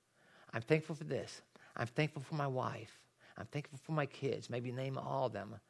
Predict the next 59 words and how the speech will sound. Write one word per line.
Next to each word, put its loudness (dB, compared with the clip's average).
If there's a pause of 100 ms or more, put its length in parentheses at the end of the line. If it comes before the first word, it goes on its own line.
(280)
"I'm 4
thankful 0
that 8
I 8
have 2
a 2
job. -2 (720)
God, 2
I 0
thank 0
you 2
that 2 (180)
I'm -2
able 4
to 6
coach 4
my 6
son." 0 (340)
That's 4
why 10
I 8
went 2
into 0
coaching, 4
is -2
to -14
coach 2
my -2
son -2 (240)
and 4
to 4
get 8
him 6
into 6
a 6
good 8
high 6
school. -2 (600)
"I'm 4
thankful 6
that 8 (160)
our 10
needs 4
are 4
met. -4 (800)
You 6
know, 12
like, 6
financially, 4
we're 4
paying 4
our 4
bills." 2 (460)
Whatever 10
you 4
can 4
come 8
up 6
with, 4